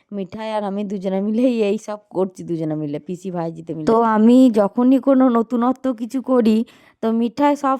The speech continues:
সময় আমার সঙ্গে থাকে। আর মানে মিঠাই এসে আমাকে মানে হেল্প করে, আবার মিঠাই আমার কাছে থাকবেই। মানে আমি কিছু করলে মিঠাই আমার কাছে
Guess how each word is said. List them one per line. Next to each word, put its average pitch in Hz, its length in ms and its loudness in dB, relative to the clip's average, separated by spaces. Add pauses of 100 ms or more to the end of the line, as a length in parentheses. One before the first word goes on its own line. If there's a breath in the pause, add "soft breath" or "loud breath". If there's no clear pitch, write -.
সময় 254 260 0
আমার 233 220 0
সঙ্গে 196 380 -2
থাকে। 175 500 -6 (480 soft breath)
আর 196 720 0
মানে 196 320 -4
মিঠাই 226 380 -2
এসে 226 200 -6
আমাকে 220 460 -2
মানে 220 180 -4
হেল্প 220 360 -4
করে, 240 300 0
আবার 226 280 2
মিঠাই 220 300 -10
আমার 220 220 -14
কাছে 226 200 -14
থাকবেই। 185 680 -8
মানে 202 200 -8
আমি 214 280 -6
কিছু 233 220 -14
করলে 240 380 -6
মিঠাই 220 400 -6
আমার 208 220 -6
কাছে 196 200 -12